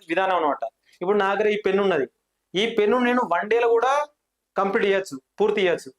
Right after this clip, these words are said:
కొందరు ఏంటంటే వన్ వీక్ పట్టచ్చు, కొందరికి వన్, అంటే థర్టీ డేస్ పట్టచ్చు, కొందరు వాడకపోతే వన్ ఇయర్ కూడా వస్తుంది ఇదే పెన్ను. కాబట్టి నీ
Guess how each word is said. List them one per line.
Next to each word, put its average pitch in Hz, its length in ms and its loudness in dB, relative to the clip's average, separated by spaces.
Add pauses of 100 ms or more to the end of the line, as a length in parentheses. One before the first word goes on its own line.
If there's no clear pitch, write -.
(160)
కొందరు 226 260 2
ఏంటంటే 226 280 0 (140)
వన్ - 160 -2
వీక్ 233 160 -2
పట్టచ్చు, 214 320 -2 (140)
కొందరికి 226 360 2 (160)
వన్, 202 140 0 (320)
అంటే 170 140 0 (100)
థర్టీ 185 240 0
డేస్ 226 180 2
పట్టచ్చు, 165 240 -2 (320)
కొందరు 240 320 2
వాడకపోతే 254 540 0 (420)
వన్ 196 140 0
ఇయర్ 262 160 2
కూడా 247 120 2
వస్తుంది 180 220 -2
ఇదే 196 160 2
పెన్ను. - 180 -4 (400)
కాబట్టి 202 280 2
నీ 202 60 0